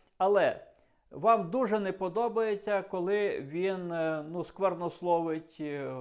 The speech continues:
грубо говорить, там, висловлюється нелітературно і так далі. Вам це дуже не подобається.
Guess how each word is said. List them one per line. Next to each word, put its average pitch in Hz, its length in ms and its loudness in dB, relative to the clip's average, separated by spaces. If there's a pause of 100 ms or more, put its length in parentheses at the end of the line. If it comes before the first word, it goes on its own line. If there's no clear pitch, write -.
(140)
грубо 165 460 0
говорить, 165 640 0
там, 156 420 -4
висловлюється 165 920 -2
нелітературно 165 1040 -4
і 160 100 -6
так 147 220 -4
далі. 131 220 0
Вам 180 200 0
це 180 140 -4
дуже 226 500 2
не 220 140 -2
подобається. 139 840 -2